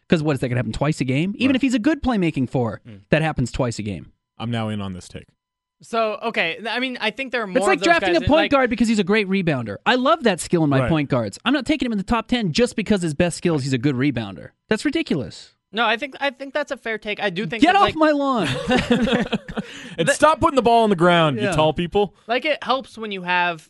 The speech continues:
Speaker 3: in my mind, a guy who isn't a record scratch at the four who catches, who can do more than catch and shoot. You know, whether that be a Danilo
Speaker 2: Sure, but,
Speaker 3: Gallinari.
Speaker 2: but you look at T J Leaf, like, he can, if, because he's such a shooter,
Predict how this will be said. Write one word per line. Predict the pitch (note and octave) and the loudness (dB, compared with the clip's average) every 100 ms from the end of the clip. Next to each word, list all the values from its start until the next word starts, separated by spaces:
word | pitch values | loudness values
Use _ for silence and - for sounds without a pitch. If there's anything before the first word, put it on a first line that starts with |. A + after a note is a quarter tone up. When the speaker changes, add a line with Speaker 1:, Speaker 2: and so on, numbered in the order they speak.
| - | -8
Speaker 3:
in | F3 E3 | -6 -2
my | E3+ | -2
mind, | E3+ D#3+ D#3 | -2 -4 -4
a | |
guy | C#3 D#3+ D#3+ D#3 | 0 2 2 0
who | D3+ D3 C3+ C3 _ _ F#3 | -4 -6 -6 -10 _ _ -10
isn't | E3+ D#3+ F3 - | -8 -4 -6 -6
a | C3+ C#3 C3+ C3+ C3+ | -4 0 0 0 -2
record | E3 G#3 G#3 | -4 -6 -10
scratch | - D3+ C#3 - | -4 -2 -2 -6
at | D#3+ - | -8 -8
the | |
four | - C3+ C3 | -8 -6 -6
who | B2+ | -6
catches, | B2+ B2 A2+ | -8 -8 -10
who | D#3+ D#3+ | -10 -8
can | F#3+ | -8
do | D#3+ F3 | -6 -6
more | D#3+ D#3 | -4 -6
than | C#3 C3 B2 - | -8 -10 -14 -6
catch | C3+ - | -6 -6
and | A2+ | -14
shoot. | A2+ - | -18 -16
You | C3+ | -12
know, | B2 | -10
whether | B2 C#3 C#3+ | -4 -4 -2
that | C#3+ C3+ | -4 -4
be | C#3 | -6
a | C3 | -8
Danilo | C3 C#3+ D3+ D3 | -8 -6 -6 -4
Speaker 2:
Sure, | C#3 C3 C3 | -2 0 2
but, | C#3 | 2
Speaker 3:
Gallinari. | C3+ C3 B2+ F3 | 2 -2 -6 0
Speaker 2:
but | G3 | 0
you | G3 | 2
look | A3+ F#3+ | 0 0
at | D#3+ | -2
T | E3+ | -2
J | D3 C3+ | 0 0
Leaf, | C3+ F3+ C3+ | 2 -2 -2
like, | B2 G#2 - | -2 -4 -12
he | - B2 F3 | -8 -2 0
can, | G3 E3 | 0 -2
if, | C3+ C#3 - C#3 | -4 -6 -6 -10
because | C3+ D#3+ D#3+ | -4 0 0
he's | D#3 | 0
such | D#3+ B2 | -2 -2
a | |
shooter, | - D3 D#3+ F3 | -2 0 2 0